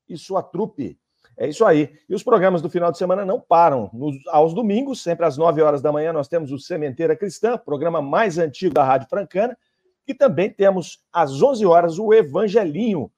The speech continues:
programa produzido com muito carinho aí para os nossos pequenos. Muito bem, dia doze de agosto, é, véspera do Dia dos Pais, o ano já vai rompendo aí, né? Então, um grande abraço aí para todos os papais, né?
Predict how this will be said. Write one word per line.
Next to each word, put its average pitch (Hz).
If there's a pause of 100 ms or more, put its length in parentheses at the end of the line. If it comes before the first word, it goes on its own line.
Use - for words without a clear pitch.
(220)
programa 156
produzido 160
com 151
muito 175
carinho 165
aí 156
para 165
os 151
nossos 160
pequenos. 196 (640)
Muito 123
bem, 175
dia 123
doze 160
de 151
agosto, 147 (560)
é, 139 (160)
véspera 180
do 147
Dia 139
dos 120
Pais, 180
o 151
ano 160
já 147
vai 160
rompendo 151
aí, 196 (320)
né? 156
Então, 160
um 151
grande 165
abraço 151
aí 147
para 143
todos 139
os 147
papais, 156
né? 208